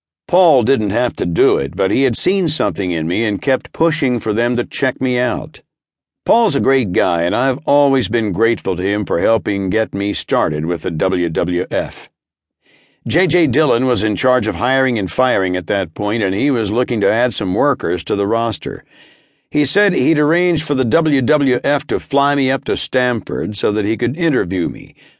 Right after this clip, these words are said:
Of course, I was happy to do that. Even if I wasn't as into wrestling as I'd once been, I figured there was no harm in hearing what they had to say. I didn't know what was going on in the wrestling scene at that point.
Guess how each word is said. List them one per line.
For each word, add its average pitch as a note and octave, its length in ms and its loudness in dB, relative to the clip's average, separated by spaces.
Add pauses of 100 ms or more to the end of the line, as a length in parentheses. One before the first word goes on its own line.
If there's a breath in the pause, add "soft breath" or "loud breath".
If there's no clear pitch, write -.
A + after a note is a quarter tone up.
(120 soft breath)
Of - 80 -10
course, C3+ 300 2
I A#2 80 0
was E2 200 -2
happy C3 380 -2
to F2 140 -2
do B2+ 240 0
that. A1+ 400 -10 (720 soft breath)
Even G3+ 240 2
if D#3+ 100 2
I C3 140 4
wasn't C3 500 2
as A2 320 0
into B2+ 260 2
wrestling G#2+ 640 0
as G2+ 240 -2
I'd G2+ 320 0
once G#2 400 -2
been, G2+ 480 -4 (480 loud breath)
I D3+ 180 -2
figured C#3+ 400 0
there C3+ 140 2
was C3 140 0
no A#2+ 180 2
harm A#2 320 2
in A#2+ 100 -2
hearing A#2 380 0
what A2+ 140 0
they G#2 140 0
had G2+ 200 -2
to F2 80 -4
say. D#2+ 640 -4 (420)
I A#2 100 0
didn't A2 240 0
know B2 200 2
what A2+ 180 0
was F#2 160 -4
going G#2+ 320 0
on A#2 300 0
in F2+ 80 -2
the F2 100 -2
wrestling F#2 480 0
scene G2 300 -4
at E2+ 140 -6
that A#2 260 -2
point. B1+ 400 -12